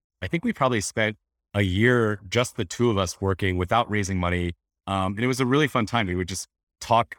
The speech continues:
you know, at length about design. We, we both turned out to be very, uh, you know, enamored with, you know, product design and, and really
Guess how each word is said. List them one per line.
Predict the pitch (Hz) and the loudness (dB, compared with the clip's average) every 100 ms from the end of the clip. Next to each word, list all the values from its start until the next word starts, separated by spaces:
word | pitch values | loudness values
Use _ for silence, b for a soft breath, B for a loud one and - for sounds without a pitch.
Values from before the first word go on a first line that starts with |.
| - | -2
you | 107 | 2
know, | 95 | 2
at | 92 90 | 2 0
length | 98 110 95 | -2 -2 -2
about | 90 87 | -2 -2
design. | 95 85 101 104 | -4 -2 0 2
We, | 95 87 | 0 -2
we | 90 | -2
both | 101 104 | 0 -2
turned | - 107 | -2 -2
out | 92 95 | 0 0
to | 92 | -2
be | 90 | -4
very, | 82 90 95 90 - _ _ - | -2 0 0 -2 -4 _ _ -6
uh, | 92 90 90 87 | 0 2 2 0
you | 92 | -2
know, | 92 | -4
enamored | 87 85 117 - - | -2 0 0 -4 -8
with, | 87 87 87 - | -2 0 0 -4
you | 98 87 | -4 -4
know, | |
product | 80 101 101 98 | -2 0 0 -2
design | 87 90 90 90 | -2 0 2 2
and, | 85 80 | -2 -4
and | 85 | -2
really | 90 117 110 90 | 2 4 4 0